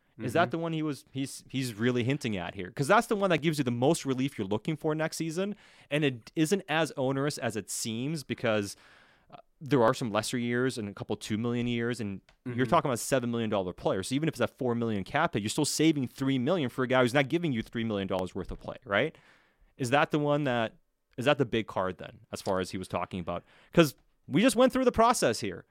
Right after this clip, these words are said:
Speaker 1: Like, who else is a buyout, buyout candidate? Those are the only two that
Speaker 2: Yeah.
Speaker 1: make sense in terms of clearing up space and for guys that they're not as enamored with.
Speaker 2: Clearing up significant space. Um, the O E L one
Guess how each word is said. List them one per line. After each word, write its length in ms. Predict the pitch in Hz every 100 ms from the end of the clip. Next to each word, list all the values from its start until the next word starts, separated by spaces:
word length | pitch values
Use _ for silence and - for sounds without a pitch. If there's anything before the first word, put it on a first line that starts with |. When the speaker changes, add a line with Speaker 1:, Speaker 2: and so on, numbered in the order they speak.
| -
Speaker 1:
Like, 140 | 143
who 180 | - 254
else 200 | 240 240
is 60 | 202
a 80 |
buyout, 460 | 185 175 180 170 120
buyout 360 | 139 170 135 -
candidate? 440 | 104 92 85 80 _ _ -
Those 240 | 135 226
are 40 | 269
the 100 | 247
only 320 | 233 240 240
two 180 | - 226
that 120 | 196
Speaker 2:
Yeah. 100 | 190
Speaker 1:
make 80 | 185
sense 280 | - 190 202
in 60 | 185
terms 220 | 190 175
of 80 | 151
clearing 360 | - 180 175
up 120 | 160
space 420 | - - 156 233 175
and 140 | 156
for 120 | 147
guys 300 | 139 143 156
that 160 | 139 120
they're 240 | 131 127 - - -
not 320 | 123 139 139
as 140 | 123
enamored 480 | 120 113 113 101 87
with. 180 | 90 - -
Speaker 2:
Clearing 340 | - 170 143
up 120 | 135 -
significant 540 | 127 110 104 101 95
space. 500 | - 85 - - - -
Um, 520 | 117 113 110 107 98 _ _ _ _ _ _ _ _ _ _ _ _
the 200 | 156 156
O 160 | 196 285
E 80 | 220
L 160 | 135 120
one 260 | 90 87